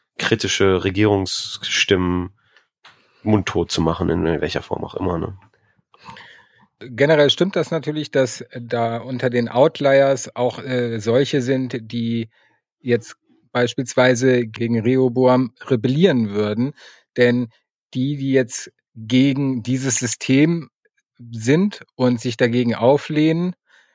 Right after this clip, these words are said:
Speaker 2: könnten ja dazu führen, dass das System gestürzt wird. Und wenn das System nicht mehr existiert, löscht sich die Menschheit selber aus. Und damit sind diese, die zu viele Fragen stellen oder das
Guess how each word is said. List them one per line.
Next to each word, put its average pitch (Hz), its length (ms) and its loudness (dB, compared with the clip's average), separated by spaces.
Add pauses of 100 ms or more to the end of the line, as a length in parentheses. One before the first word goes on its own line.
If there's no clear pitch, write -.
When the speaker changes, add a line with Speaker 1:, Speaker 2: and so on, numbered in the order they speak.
(240)
Speaker 2:
könnten 147 340 2
ja 135 120 6
dazu 127 280 2
führen, 139 640 2
dass 120 220 0
das 113 160 -4
System 131 480 0
gestürzt 127 600 2
wird. 170 280 2
Und 131 380 -2
wenn 123 280 0
das 120 160 2
System 127 580 -2
nicht 123 440 -4
mehr 123 120 2
existiert, 135 760 0 (800)
löscht 120 260 0
sich 131 160 -4
die 139 100 -2
Menschheit 127 760 2 (100)
selber 113 400 2
aus. - 340 -14 (580)
Und 113 260 -2
damit 127 520 2 (380)
sind 135 380 0
diese, 151 400 0
die 123 160 -2
zu 117 160 -8
viele 120 340 -4
Fragen 147 400 2
stellen 156 460 2
oder 120 180 4
das 107 320 0